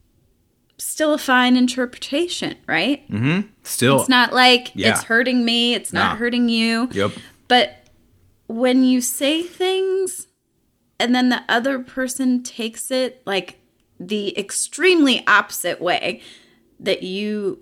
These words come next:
Speaker 1: meant it, that's a problem. And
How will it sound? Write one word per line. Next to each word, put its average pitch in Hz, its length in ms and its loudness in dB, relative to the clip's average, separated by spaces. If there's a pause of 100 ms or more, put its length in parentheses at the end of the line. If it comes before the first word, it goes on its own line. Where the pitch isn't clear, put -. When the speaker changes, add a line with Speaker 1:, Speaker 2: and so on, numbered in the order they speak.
(1000)
Speaker 1:
meant 220 340 0
it, - 300 -6 (1500)
that's 392 220 -2
a 440 40 -8
problem. 302 720 -2 (1900)
And 247 640 0